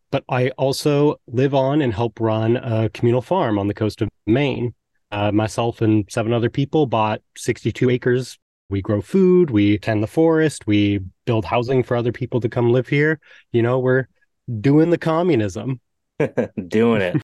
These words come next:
Speaker 2: That's awesome. And you, you recently moved back to the East Coast. You're out on the West Coast for a while, so I'm sure that's been a bit of a transition. And I'm curious, as somebody who left for a while, how you feel about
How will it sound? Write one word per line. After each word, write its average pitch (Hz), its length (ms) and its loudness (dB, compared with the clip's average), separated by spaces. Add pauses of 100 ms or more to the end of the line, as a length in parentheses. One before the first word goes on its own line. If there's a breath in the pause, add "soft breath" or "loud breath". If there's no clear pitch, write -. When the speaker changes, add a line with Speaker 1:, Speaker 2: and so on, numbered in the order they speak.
(160)
Speaker 2:
That's 113 240 0
awesome. 98 540 -2
And 117 220 -2
you, 139 200 0
you 127 200 -2
recently 131 420 0
moved 87 240 -2
back 82 260 -2
to - 100 -10
the 78 140 -8
East 82 220 -8
Coast. 85 300 0
You're 104 100 2
out 120 80 2
on 107 60 0
the 92 80 2
West 92 240 0
Coast 82 240 -2
for 87 120 -2
a 80 80 0
while, 76 280 -2
so 82 240 0
I'm 82 120 -2
sure 113 260 -2
that's - 360 -4 (240)
been 120 120 0
a 120 60 0
bit 110 140 0
of 101 80 -2
a 101 40 0
transition. 95 800 -4
And 90 280 -4
I'm 90 140 -2
curious, 110 460 -2 (380 soft breath)
as 113 200 -2
somebody 110 280 0
who 98 200 0
left 90 280 -2
for 95 200 -2
a 85 100 0
while, 80 480 -2 (140)
how - 180 -6
you 95 180 0
feel 87 300 2
about 82 280 0